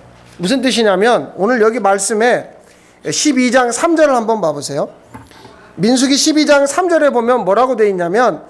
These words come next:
"이 사람 모세는 온유함이 지면의 모든 사람보다 더하더라." 모세 보고 온유하다는 거예요. 근데 여러분이 뭐 아실지 모르실지 모르지만, 제가 설명을 해보면 모세는 성질이 사납습니다.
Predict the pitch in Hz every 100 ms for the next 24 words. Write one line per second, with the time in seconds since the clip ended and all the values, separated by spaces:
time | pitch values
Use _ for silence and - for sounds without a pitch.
0 | - - 214 226 285 302 302 226 214 277
1 | 269 262 269 277 175 - - - _ -
2 | 196 269 285 302 269 277 294 311 311 -
3 | - - 262 277 277 240 214 247 269 262
4 | 247 240 233 214 220 220 170 175 156 147
5 | 131 - - - 233 311 320 277 262 269
6 | 240 285 330 320 247 226 202 165 139 127
7 | 131 _ _ _ - - - - 233 311
8 | 302 294 277 254 247 202 247 285 - 262
9 | 226 247 226 254 208 214 208 254 220 -
10 | - - - 233 247 302 339 311 277 233
11 | 226 285 262 165 - - - 226 294 311
12 | 311 302 359 349 311 320 214 - - -
13 | - 302 285 - 175 147 -